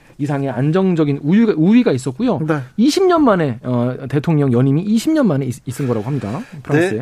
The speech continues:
Speaker 2: 네. 어, 최저 투표율이었고 최고 기권율이었습니다. "내가
Speaker 1: 음.
Speaker 2: 싫어도 극우 막으려고 표준 거 안다." 마크롱 대통령도 이런 얘기를 했는데
Speaker 1: <laughs>
Speaker 2: 우리나라하고 좀 상황이 비슷했어요. 그래서
Speaker 1: 음, 음, 음.
Speaker 2: 굉장히 서로를 좀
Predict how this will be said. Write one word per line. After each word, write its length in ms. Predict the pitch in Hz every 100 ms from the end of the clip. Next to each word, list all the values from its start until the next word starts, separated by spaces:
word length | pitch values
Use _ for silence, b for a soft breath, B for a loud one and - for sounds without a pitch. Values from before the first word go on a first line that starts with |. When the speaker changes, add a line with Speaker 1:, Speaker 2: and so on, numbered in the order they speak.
| - -
Speaker 2:
네. 40 | 165
어, 280 | 160 160 156
최저 500 | - 233 247 262 240
투표율이었고 720 | - 202 220 214 185 175 196
최고 480 | 190 - 233 240 247
기권율이었습니다. 1080 | - 185 226 202 185 165 143 156 151 143 135
"내가 240 | 147 180
Speaker 1:
음. 40 | 180
Speaker 2:
싫어도 400 | 208 220 196 190
극우 300 | 170 180 214
막으려고 500 | 165 165 202 196 170
표준 340 | - 208 196
거 80 | 196
안다." 380 | 156 180 185 143
마크롱 400 | 147 - 202 185
대통령도 500 | 175 170 175 165 156
이런 300 | 139 180 208
얘기를 320 | 156 156 151
했는데 400 | 170 170 143 180 131 B
Speaker 1:
<laughs> 200 | 175 143
Speaker 2:
우리나라하고 720 | 165 226 226 226 202 190 160
좀 160 | 156 156
상황이 400 | - 190 214 185
비슷했어요. 840 | - 175 160 - 214 - 147 123
그래서 400 | 120 156 151 180
Speaker 1:
음, 40 | 123
음, 40 |
음. 240 | 110 107 101 107
Speaker 2:
굉장히 680 | 180 180 240 220 262 262 214
서로를 540 | 202 226 214 196 147
좀 340 | 131 151 131